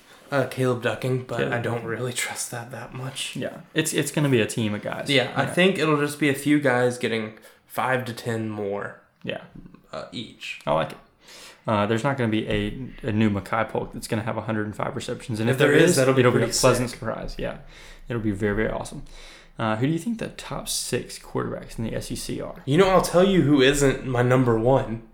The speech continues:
Speaker 2: Will Rogers?
Speaker 1: No, Will Levis.
Speaker 2: Ooh, okay.
Speaker 1: Threw for over two hundred yards in one S E C game, and people think he's great.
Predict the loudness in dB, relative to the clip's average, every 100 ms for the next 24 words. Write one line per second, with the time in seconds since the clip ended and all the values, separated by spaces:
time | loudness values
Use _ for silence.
0 | -10 -8 -8 -10 -14 -18 -20 -20 -20 -20
1 | -20 -8 -2 0 0 -2 -8 -10 -18 -20
2 | _ -2 4 4 6 4 4 2 -2 -4
3 | -6 -8 -8 -8 -8 -10 -10 -12 -14 -14
4 | -12 -12 -14 -20 _ _ _ _ _ _
5 | _ _ 0 2 4 2 2 0 -2 -2
6 | 0 0 -2 -2 -4 -6 -12 -8 -6 -2
7 | 0 0 -2 -6 -10 -10 -10 -8 -10 -12
8 | -16 _ _ _ -20 _ _ -8 -8 -10
9 | -10 -8 -6 -4 -6 -6 -10 -10 -12 -14